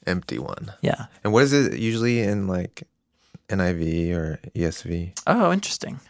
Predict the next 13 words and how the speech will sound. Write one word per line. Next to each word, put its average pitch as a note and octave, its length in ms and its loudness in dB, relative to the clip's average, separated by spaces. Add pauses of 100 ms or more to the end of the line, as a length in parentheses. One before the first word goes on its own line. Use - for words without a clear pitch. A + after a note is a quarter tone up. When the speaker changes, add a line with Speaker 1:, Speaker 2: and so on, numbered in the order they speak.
Speaker 2:
I C3 40 -10
forgot. - 380 -6 (760)
I'm D#3 420 2
looking D#3 260 6
at C3 160 4
N D3+ 180 8
I C#3+ 220 10
V. C3+ 460 6 (640)
I - 40 -4
don't B2 200 0 (120)
know A#2 120 4
what A2 220 4
year. G#2+ 520 2